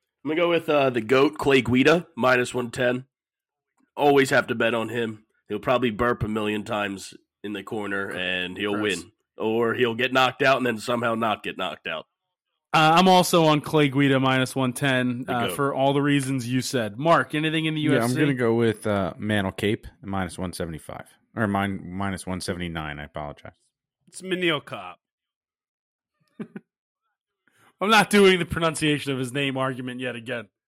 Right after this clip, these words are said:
Speaker 4: Is this a fight
Speaker 1: We've
Speaker 4: night
Speaker 1: had
Speaker 4: this
Speaker 1: this too many
Speaker 4: weekend?
Speaker 1: times. <clears throat>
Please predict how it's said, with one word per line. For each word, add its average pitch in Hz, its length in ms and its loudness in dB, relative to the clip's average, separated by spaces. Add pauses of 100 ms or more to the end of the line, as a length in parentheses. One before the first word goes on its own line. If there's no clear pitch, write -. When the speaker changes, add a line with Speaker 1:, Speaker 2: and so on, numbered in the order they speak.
(120)
Speaker 4:
Is 175 120 -6
this 269 140 -6
a 370 80 -4
fight 170 320 -4
Speaker 1:
We've 190 80 -2
Speaker 4:
night - 100 2
Speaker 1:
had 135 80 -2
Speaker 4:
this 127 140 -4
Speaker 1:
this 190 100 -6
too 127 60 -2
many 202 180 0
Speaker 4:
weekend? 98 260 -8
Speaker 1:
times. - 120 -16 (140)
<clears throat> - 260 -2